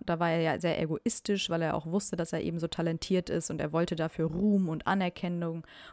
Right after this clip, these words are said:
und er wollte mit Grindelwald sogar Muggel erniedrigen, damit die Zauberer wieder hö-, wieder höher angesehen werden.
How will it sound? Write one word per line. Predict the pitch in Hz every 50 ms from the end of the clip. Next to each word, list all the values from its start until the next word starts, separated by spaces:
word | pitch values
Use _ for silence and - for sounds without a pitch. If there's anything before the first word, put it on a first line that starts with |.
| -
und | 175
er | 180 170
wollte | 165 185 202 214 214
mit | 208 190 175
Grindelwald | - 180 208 226 226 196 190 190 180 180
sogar | 185 185 180
Muggel | 180 175 175 175 208 254 277 233
erniedrigen, | 165 131 139 147 147 147 147 - 151 143 143 156 160 151
damit | 151 156 165 - -
die | 165 -
Zauberer | - - 165 180 196 180 175 170 165 160 156
wieder | 160 160 156 151 151
hö-, | 147 180 175 -
wieder | - 170 175 165 160 160
höher | 175 185 185 175
angesehen | - 214 220 208 180 156 160 151 156 156 151
werden. | 156 151 151 170 196 220